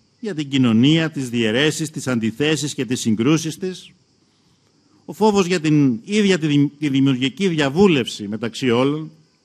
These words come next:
θα έλεγα ότι πάντοτε υπήρξε χαρακτηριστικό μιας αριστοκρατικής αντίληψης και θα μου επιτρέψετε να πω ότι δεν αντικατοπτρίζεται μόνο στο περιεχόμενο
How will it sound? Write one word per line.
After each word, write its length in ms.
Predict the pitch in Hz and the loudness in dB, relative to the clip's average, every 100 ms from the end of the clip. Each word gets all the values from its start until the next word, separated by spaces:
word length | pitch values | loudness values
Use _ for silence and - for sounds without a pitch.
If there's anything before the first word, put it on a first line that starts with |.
| _ _ _ _ _ _ - _ _ _ _ | _ _ _ _ _ _ -20 _ _ _ _
θα 180 | 160 | -4
έλεγα 260 | 180 185 170 | 0 2 2
ότι 160 | 160 156 | 0 -2
πάντοτε 440 | 185 190 165 131 | 2 2 2 2
υπήρξε 720 | 135 170 165 - 151 131 87 _ _ _ _ _ _ _ _ | 0 0 -2 0 0 0 -4 _ _ _ _ _ _ _ _
χαρακτηριστικό 1080 | 139 139 131 135 123 117 135 147 180 165 _ _ _ _ _ _ _ _ | -2 -2 -2 -4 -4 -6 -2 -2 -2 -10 _ _ _ _ _ _ _ _
μιας 680 | 156 165 170 147 - - - _ | -6 -2 -2 -2 -6 -8 -14 _
αριστοκρατικής 960 | 143 151 143 - 147 143 127 - 190 156 | -2 0 0 0 0 -2 -4 -6 -6 -2
αντίληψης 880 | 135 127 151 151 151 180 180 - - _ _ _ _ _ _ _ _ _ _ | -2 0 -2 -2 -8 -14 -14 -18 -20 _ _ _ _ _ _ _ _ _ _
και 100 | - | -16
θα 140 | 160 160 | -8 -4
μου 100 | 160 | -4
επιτρέψετε 560 | 156 170 214 165 175 | -4 -4 -4 -4 -4
να 160 | 160 139 | -4 -4
πω 160 | 170 | -4
ότι 200 | 190 185 | -4 -4
δεν 300 | 160 175 175 | -6 -4 -4
αντικατοπτρίζεται 840 | 165 151 143 131 135 165 170 156 143 | -4 -6 -6 -4 -6 -2 -2 -2 -2
μόνο 240 | 143 160 | -2 -2
στο 180 | 156 143 | -4 -6
περιεχόμενο 920 | - 135 131 123 175 151 117 87 78 | -2 -2 -2 0 0 0 -2 -4 -10